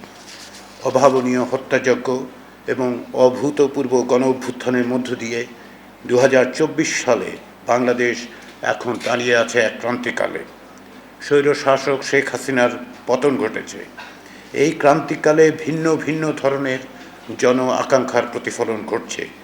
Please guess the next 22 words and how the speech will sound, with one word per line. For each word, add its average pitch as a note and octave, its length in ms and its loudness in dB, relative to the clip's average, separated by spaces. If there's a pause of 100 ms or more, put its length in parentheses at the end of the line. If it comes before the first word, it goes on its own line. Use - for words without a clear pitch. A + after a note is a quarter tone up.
(580)
কিন্তু D#3+ 200 0
জন D3 200 2
আকাঙ্ক্ষার E3 560 2
ক্ষেত্রে - 360 -6
ভিন্নতা C#3+ 460 0
সত্ত্বেও B2 420 -6 (720)
যেসব C3+ 400 0
বিষয়ে C3+ 440 0 (260)
এক B2 260 0
অলিখিত D3 680 2
ঐকমত্য C#3+ 640 0
প্রতিষ্ঠিত C#3 520 -4
হয়েছে, G2+ 500 -6 (500)
তার C3 140 8
মধ্যে B2+ 420 0
অন্যতম D3 560 0
হচ্ছে B2 480 -2 (400)
বাংলাদেশের B2+ 680 4
মানুষ A#2+ 400 -4 (460)
এই D#3 220 2
নিশ্চয়তা C#3+ 580 2
চান A#2+ 400 2